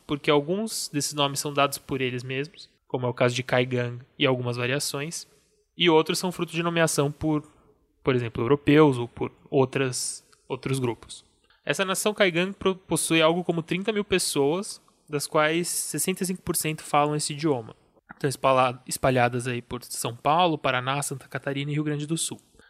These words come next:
E é possível dividir em cinco grandes dialetos nessa língua. Mas aí a característica que eu acho interessante aqui, que, enfim, parece uma coisa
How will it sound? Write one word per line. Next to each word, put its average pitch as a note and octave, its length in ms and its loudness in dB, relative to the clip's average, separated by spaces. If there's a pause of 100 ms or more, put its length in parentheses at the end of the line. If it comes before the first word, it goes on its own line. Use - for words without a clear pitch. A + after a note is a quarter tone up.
(100)
E - 60 2
é B2+ 40 2
possível D#3 360 6
dividir D3 560 2
em C#3+ 80 0
cinco D3 300 0
grandes D3 320 2
dialetos C3+ 760 0
nessa D3 260 -4
língua. C3+ 320 -10 (180)
Mas D#3+ 160 -2
aí A3 160 2
a B3+ 80 2
característica G3 640 2
que - 100 0
eu D3 60 6
acho C#3 160 2
interessante D#3+ 800 2
aqui, D3+ 440 -2
que, - 380 -10 (200)
enfim, - 200 -8
parece A#2+ 360 2
uma B2+ 120 0
coisa A#2+ 600 0